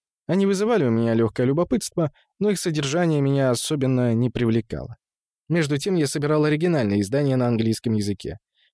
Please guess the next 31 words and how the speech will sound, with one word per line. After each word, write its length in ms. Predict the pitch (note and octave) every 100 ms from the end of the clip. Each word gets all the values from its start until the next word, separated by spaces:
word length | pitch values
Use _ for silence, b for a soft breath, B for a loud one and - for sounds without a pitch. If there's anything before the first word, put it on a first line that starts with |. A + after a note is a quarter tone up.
| -
В 60 |
Минске 380 | G#2 F3+ F#3 A#2
такие 300 | A2 G#2+ F3+
книги 300 | E3+ F3+ F3
было 220 | F3 F3
трудно 380 | D#3+ A3 E3 A2+
достать, 520 | G#2 G#2 - D#2+ - b b b
поэтому 300 | C#3+ E3 E3
я 120 | D#3 D3
был 220 | C#3+ C#3
рад, 180 | F3+ C#3+
что 220 | - A2+
они 200 | A2 A2+
будут 340 | G#2 A#2+ A2
в 40 | A2
моей 280 | A2+ A2
коллекции. 580 | G2+ A2 G#2 E2+ - - - _ _ _
Я 160 | B2+ F3+
подумал, 380 | E3 E3 E3+ D3+
что, 340 | - C#3 B2
возможно, 560 | A#2 A2 A#2+ F3 C#3+ G#2+
когда-нибудь 540 | A2 A2 C#3+ C3 A2+
в 60 | F#2+
будущем 500 | C3+ E3+ C#3+ C3+ B2+ b b
я 180 | G#2+ D3+
прочитаю 440 | D#3+ C#3+ C#3+ D#3
их 80 | C#3
более 260 | D3 F#3 A2
внимательно. 580 | G#2+ A2 F#2+ - - - _ _ _ _ _
То, 140 | - C#3+
что 320 | - C#3+ C#3